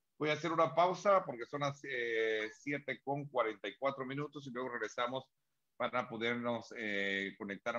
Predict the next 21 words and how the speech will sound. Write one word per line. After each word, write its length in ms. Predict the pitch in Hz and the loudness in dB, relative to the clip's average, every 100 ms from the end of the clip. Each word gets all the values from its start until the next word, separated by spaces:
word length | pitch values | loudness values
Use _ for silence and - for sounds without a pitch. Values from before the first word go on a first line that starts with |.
| 117 | -4
mejor. 540 | 107 - 131 131 135 _ _ _ | -8 -2 0 0 -2 _ _ _
Gracias 400 | 123 127 123 117 | 0 0 0 -6
a 80 | 101 | -6
todos 240 | - 123 | -2 -2
nuestros 260 | 117 113 104 | -2 -6 -6
buenos 280 | 107 127 - | -6 -6 -8
amigos 320 | 107 120 120 | -8 -6 -8
que 60 | - | -10
están 260 | 104 120 120 | -8 -6 -4
muy 160 | 139 143 | -4 -2
pendientes 640 | 131 107 127 127 127 113 | -4 -2 -4 -4 -6 -6
de 140 | 104 | -4
este 200 | 117 - | -4 -6
programa 420 | 107 101 117 117 110 | -12 -6 -4 -4 -4
todos 220 | 143 147 | -2 -2
los 100 | 127 | -2
miércoles, 400 | 117 127 - 117 - | -4 -6 -6 -10 -10
el 100 | 98 | -12
debate 320 | 101 113 113 | -4 -4 -4
político 420 | - 104 107 110 | -10 -10 -10 -12
semanal. 560 | 101 95 98 123 143 | -14 -12 -4 -2 -2